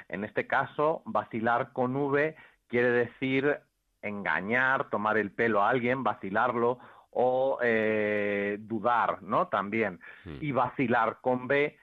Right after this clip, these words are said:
Speaker 1: eh, es un adjetivo de, relativo a los vacilos.
Speaker 2: Ujú.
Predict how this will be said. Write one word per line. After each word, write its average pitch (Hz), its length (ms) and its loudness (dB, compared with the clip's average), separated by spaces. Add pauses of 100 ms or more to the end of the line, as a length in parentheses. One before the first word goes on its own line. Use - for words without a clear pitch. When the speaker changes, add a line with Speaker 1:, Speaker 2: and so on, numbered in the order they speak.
(260)
Speaker 1:
eh, 107 840 2
es 120 200 -6
un 127 120 -2
adjetivo 131 640 0
de, 123 260 2
relativo 113 680 0
a 120 40 2
los 127 240 2 (160)
vacilos. 98 680 -4 (380)
Speaker 2:
Ujú. 80 380 -10